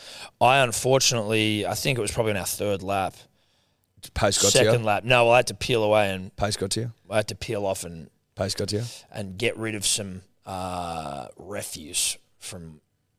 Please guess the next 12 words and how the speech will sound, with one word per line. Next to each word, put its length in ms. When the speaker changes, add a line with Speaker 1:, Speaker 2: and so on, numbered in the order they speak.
Speaker 1:
inside 520
me. 200
That's, 260
that's 240
a 80
nice 380
way 100
of 80
saying 240
take 260
a 60
shit. 440